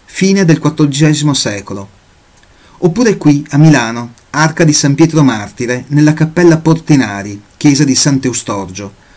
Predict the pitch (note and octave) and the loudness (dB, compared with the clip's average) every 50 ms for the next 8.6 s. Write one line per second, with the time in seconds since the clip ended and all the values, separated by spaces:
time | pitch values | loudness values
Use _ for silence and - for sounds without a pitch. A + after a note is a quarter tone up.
0 | - _ _ _ - - - D#3 D#3+ E3 E3 F3 F#3+ F3+ E3 D3+ C#3 B2+ C#3+ D3 | -20 _ _ _ -8 -2 2 4 4 6 6 4 4 4 2 2 2 0 0 2
1 | D#3+ E3 E3 D#3+ C#3+ D#3 C#3+ C#3+ D3+ C#3+ C#3 B2+ C3+ C#3 C3+ - - D#3+ D3 C3 | 4 6 6 6 6 4 2 4 4 2 4 4 2 2 2 0 0 0 0 0
2 | C#3+ D3+ - - A2+ G#2+ G#2 G2+ G2 A2 A2+ A2+ A2+ - - - - C#3 C3 C#3+ | -2 -2 -4 -8 -8 -8 -6 -6 -6 -6 -6 -8 -10 -14 -16 -6 -4 0 0 2
3 | C#3 D3+ D#3 D#3 E3 D3+ C3+ C3 C#3 C3 C3 C3 C3 C3 C3 - F3+ F3+ D3 B2+ | 4 4 4 4 4 4 4 2 2 2 0 0 0 0 0 -2 -2 -2 0 0
4 | A2 A2 A2+ C3+ C3 - C#3+ C3+ C3 C3 - - D#3 D#3 D#3+ D#3+ - - D3 C#3+ | -2 -2 -4 -4 -4 -2 -2 -2 -2 -2 0 2 2 4 2 2 0 0 2 4
5 | D3 D#3+ D#3+ C#3+ C3 - C3+ C3 B2+ - F3+ F#3+ F3 D3 - B2 A2 A#2+ B2+ C3+ | 6 6 4 4 2 0 -2 -2 -2 0 0 2 2 0 0 -2 -6 -2 -2 0
6 | C#3 - F3+ - - A2 G2 F#2+ G#2 C3 - - - - - - - - F#3+ F#3+ | 0 0 0 -2 -2 -2 -4 -6 -10 -12 -14 -18 -20 -20 -20 -20 -6 0 2 4
7 | F#3+ F#3 F#3 F#3 F#3+ F#3 F3+ F3+ E3+ E3 - C#3 C3+ C#3 D3 - C3 C3 B2+ B2+ | 4 6 4 4 2 2 2 0 0 0 0 0 0 -2 -2 0 0 -2 0 0
8 | C#3 A#2 F#2 D#2+ E2 E2 F2 F2+ F#2 - _ | -4 -4 -4 -8 -10 -12 -14 -16 -20 -20 _